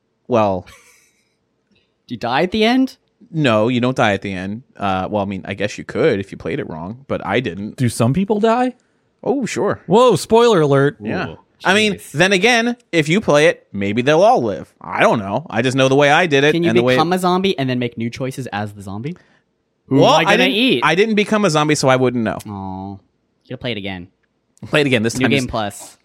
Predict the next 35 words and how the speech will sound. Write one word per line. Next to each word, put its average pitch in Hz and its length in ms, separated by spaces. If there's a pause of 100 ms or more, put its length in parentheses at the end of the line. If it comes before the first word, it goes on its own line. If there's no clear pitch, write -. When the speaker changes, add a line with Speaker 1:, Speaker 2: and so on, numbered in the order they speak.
(160)
Speaker 1:
first 156 260
episode, 113 420
just 104 160
get 123 140
bit 107 160
right 110 200
Speaker 2:
<laughs> - 20
Just 110 100
Speaker 1:
away. 98 220
Speaker 2:
get - 160
bit. - 320
Speaker 1:
See 127 100
what 110 140
happens. 107 440
Speaker 2:
<laughs> - 320
Speaker 1:
All 226 160
right, 247 340
four 247 200
more 262 140
episodes 196 380
to 135 60
go. 123 300
<laughs> - 120
Speaker 2:
So 165 80
how, 208 160
how 185 200
was 185 280
the, 139 260
the 131 80
total 117 440
of 92 120
it 87 100
now 87 140
that 87 100
it's, - 280